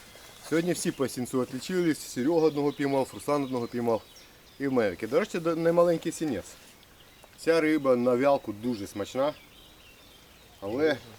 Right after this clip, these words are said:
це не є сьогоднішня наша ціль, то, що ми ловимо ліщів, тому така рибка пливе додому. Друзі, вже починає трошки збавляти ход кльов. Тобто дуже хорошо клювала ночі, бачите,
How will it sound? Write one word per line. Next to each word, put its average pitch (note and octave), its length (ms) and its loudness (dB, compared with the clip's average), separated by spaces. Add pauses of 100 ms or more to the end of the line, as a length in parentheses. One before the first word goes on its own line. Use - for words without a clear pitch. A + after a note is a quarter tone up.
(320)
це C#3 120 -2
не C3+ 100 0
є C3+ 180 0
сьогоднішня A2+ 580 -4
наша A#2 260 -4
ціль, G#3 240 -8 (1200)
то, C#3+ 100 -6
що C#3+ 120 -8
ми D3 100 -2
ловимо C#3+ 240 2
ліщів, C#3 420 -4 (200)
тому G#2 160 -8
така D#3+ 260 0
рибка D3 320 -2 (1200)
пливе A2 260 -6
додому. B2 320 -4 (1200)
Друзі, A#2+ 320 2
вже C3 220 0
починає C#3 480 2
трошки A#2+ 500 0 (1500)
збавляти A2+ 680 2
ход A#2 320 -2 (180)
кльов. D#3 320 0 (640)
Тобто A2+ 240 -2
дуже C#3 300 4
хорошо B2 340 -2
клювала A#2+ 440 0
ночі, D#3 360 0
бачите, A#2+ 480 -2